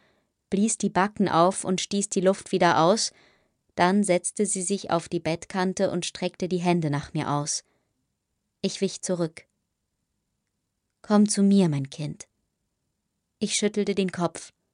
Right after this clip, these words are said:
"Komm her", wiederholte sie. "Bitte nimm sie mir nicht weg", schluchzte ich. "Ich brauche sie doch, damit ich meine Ah Noeng wiedersehe."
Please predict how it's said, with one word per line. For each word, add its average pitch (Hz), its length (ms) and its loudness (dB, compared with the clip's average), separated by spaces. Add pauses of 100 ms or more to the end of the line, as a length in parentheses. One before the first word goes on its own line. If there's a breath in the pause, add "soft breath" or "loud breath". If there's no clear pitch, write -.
(260)
"Komm 226 160 0
her", 214 320 0 (960)
wiederholte 151 540 -4
sie. - 240 -10 (1040)
"Bitte 254 320 2
nimm 233 180 8
sie 226 140 6
mir 220 160 8
nicht - 260 -4
weg", 196 240 -10 (480 soft breath)
schluchzte - 560 -6
ich. 175 300 -6 (460 soft breath)
"Ich - 160 -4
brauche 233 420 2
sie 214 160 -2
doch, 190 240 -2
damit 208 300 2
ich 208 100 -12
meine 214 320 4
Ah 233 160 4
Noeng 233 340 8
wiedersehe." 165 600 0